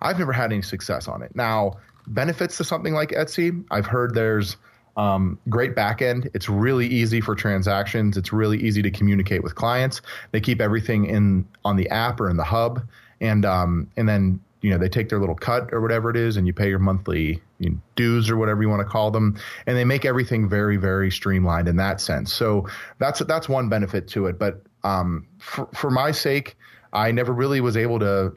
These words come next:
to move product on Etsy. And I don't think, um, coffee tables, dining tables, and larger products like that are really, really that good for Etsy 'cause they're just not as shippable.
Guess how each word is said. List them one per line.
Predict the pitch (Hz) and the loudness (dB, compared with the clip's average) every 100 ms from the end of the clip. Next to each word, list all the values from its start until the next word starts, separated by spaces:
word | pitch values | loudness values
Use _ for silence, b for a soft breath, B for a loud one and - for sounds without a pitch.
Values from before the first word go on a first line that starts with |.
| - | -4
to | |
move | 101 120 123 | 0 0 0
product | 87 90 | 0 0
on | 98 | 0
Etsy. | 95 - 117 | 0 0 -2
And | 123 131 120 B B B | 0 0 0 B B B
I | 135 | -2
don't | 165 | 0
think, | 175 156 | 0 0
um, | 135 120 110 95 | 0 0 0 -2
coffee | 127 123 127 | 0 0 0
tables, | 117 117 107 104 104 | -2 0 0 -2 -4
dining | - 101 107 101 | -4 0 2 2
tables, | 104 101 95 95 95 87 | 2 0 2 0 0 -2
and | - 95 92 | 0 2 4
larger | 95 101 98 | 4 2 0
products | 90 92 92 90 | -2 -2 -2 -2
like | 95 | -4
that | 95 95 | 0 0
are | 107 | 2
really, | 110 120 123 117 | 2 2 2 2
really | 101 107 101 87 - B B B B | 2 2 2 -2 -8 B B B B
that | 98 110 - | -2 -2 0
good | 110 107 | 0 0
for | 110 117 | 0 -2
Etsy | 110 - | -2 -2
'cause | 110 107 | 0 0
they're | 98 101 | 0 0
just | 95 98 | 0 -2
not | 107 101 101 | 0 -2 0
as | 92 92 | 0 0
shippable. | - 101 87 76 64 76 | 0 -2 -2 -2 -2 -4